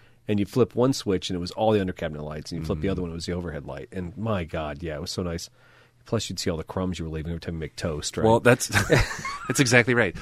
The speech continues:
Speaker 2: So I put those, I got some big ones and put them in the kitchen, and the f-, the next morning,
Speaker 1: Yeah.
Speaker 2: I went to make coffee.
Speaker 1: Yeah.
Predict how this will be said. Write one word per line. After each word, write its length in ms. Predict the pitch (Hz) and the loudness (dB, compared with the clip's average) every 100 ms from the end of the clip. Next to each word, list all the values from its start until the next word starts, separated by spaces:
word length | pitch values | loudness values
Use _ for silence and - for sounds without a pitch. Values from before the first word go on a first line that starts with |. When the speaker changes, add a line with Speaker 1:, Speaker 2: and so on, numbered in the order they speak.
| - | -10
Speaker 2:
So 220 | - 104 104 | -6 2 4
I 100 | 110 | 4
put 220 | - 113 | 2 2
those, 320 | 113 104 - | 4 4 2
I 80 | 95 | 0
got 120 | 95 - | 0 0
some 140 | 92 | -2
big 140 | 85 98 | -2 -2
ones 220 | 90 85 | -4 -6
and 80 | 82 | -8
put 160 | 101 | -6
them 120 | 90 87 | -4 -4
in 300 | 82 80 80 | -4 -4 -8
the 60 | - | -6
kitchen, 460 | 107 - 85 78 - | -4 -4 -4 -6 -6
and 160 | 80 | -6
the 40 | 80 | -6
f-, 220 | - - | -8 -12
the 100 | 90 | -6
next 340 | 85 85 85 - | -2 -2 -2 -4
morning, 400 | 82 85 107 120 - - | -4 -4 -4 -8 -10 -4
Speaker 1:
Yeah. 160 | 95 78 - | -2 -2 -4
Speaker 2:
I 60 | |
went 140 | 90 87 | -4 -2
to 60 | |
make 180 | 87 76 | -4 -6
coffee. 500 | - 69 78 117 131 | -6 -6 -4 -8 -6
Speaker 1:
Yeah. 200 | 87 73 | -6 -6